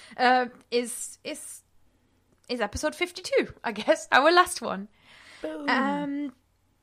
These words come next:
Speaker 1: I'm gonna put all those in the show notes, so you'll be able to just click right through to them from, you know, your favorite podcasting app or your phone, or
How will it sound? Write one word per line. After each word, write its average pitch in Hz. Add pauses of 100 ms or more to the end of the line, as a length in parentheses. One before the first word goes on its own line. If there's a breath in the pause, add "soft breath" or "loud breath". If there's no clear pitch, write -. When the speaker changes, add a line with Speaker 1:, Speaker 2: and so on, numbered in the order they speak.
(160)
Speaker 1:
I'm 254
gonna 311
put 330
all 330
those 311
in 285
the 262
show 208
notes, 196
so -
you'll 226
be 233
able 214
to -
just - (400)
click -
right 202
through 185
to 190
them 185
from, 196
you 214
know, 190
your 196 (120)
favorite 208
podcasting 214
app 359
or 220
your 208
phone, 269
or 202